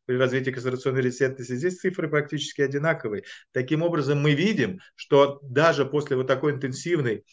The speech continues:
э, апфронт комбинации тройной мы имеем возможности, имеем очень хорошие резервы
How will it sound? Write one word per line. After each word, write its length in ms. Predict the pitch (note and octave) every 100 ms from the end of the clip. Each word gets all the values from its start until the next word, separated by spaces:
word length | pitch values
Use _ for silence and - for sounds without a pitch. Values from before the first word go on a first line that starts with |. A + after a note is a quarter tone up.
| _ _
э, 40 | C3+
апфронт 1160 | C3 B2 B2 A#2+ A#2+ C#3 C3 - D#3 C#3+ G#2 - _
комбинации 680 | B2 A#2 C3 F3+ G#3 - B2+
тройной 580 | C3 C3+ C#3 B2 G2+ - -
мы 240 | B2+ D#3 D#3
имеем 340 | D#3+ F#3 F3+
возможности, 800 | D3 B2+ C#3 B2+ G#2+ G#2 - B2+
имеем 260 | C3+ E3+ E3
очень 300 | G#3 G3 D#3
хорошие 420 | D#3 D#3 D3 C#3
резервы 580 | C3+ B2 D3 F3 C#3+